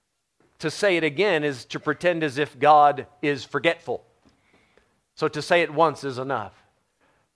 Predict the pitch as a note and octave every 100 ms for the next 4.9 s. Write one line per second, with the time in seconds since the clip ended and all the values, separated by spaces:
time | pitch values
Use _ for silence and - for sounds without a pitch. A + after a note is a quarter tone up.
0 | - C3 D3 D3+ C#3+ - E3 F3 E3+ D#3+
1 | D#3+ D#3 C#3+ C3+ C3 C3+ B2 C3+ C#3 C3
2 | C#3 D3 C3+ A2+ A#2+ A#2+ C3 C#3 D#3+ F3+
3 | C#3 C3+ - C3 D3 D3 D#3 C#3+ C3+ A2+
4 | C3+ C#3 B2 - E3 C#3+ A#2+ A#2